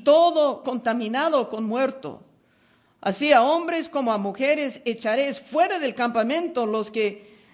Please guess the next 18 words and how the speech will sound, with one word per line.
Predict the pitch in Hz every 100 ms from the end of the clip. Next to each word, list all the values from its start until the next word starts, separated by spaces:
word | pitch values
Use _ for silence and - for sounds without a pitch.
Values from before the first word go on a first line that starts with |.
| _
echa-, | - 233 233 247 240 - -
eh, | - _ _ _ _ - 107 - _ _ _ _ _ -
los | 262 240
echaréis', | 233 233 311 262 202
gracias, | 220 226 220 170
'para | 233 233 226
que | 240 220
no | 226 262 370 -
contamine | 269 240 233 220 254 339 349 320 226
el | 214
campamento | 208 208 202 247 330 339 240
de | 196
aquellos | 180 180 285 294 196 160 -
entre | 220 214 214 202
los | 196
cuales | - 233 254 233 233
yo | 240 226
hab-, | 262 247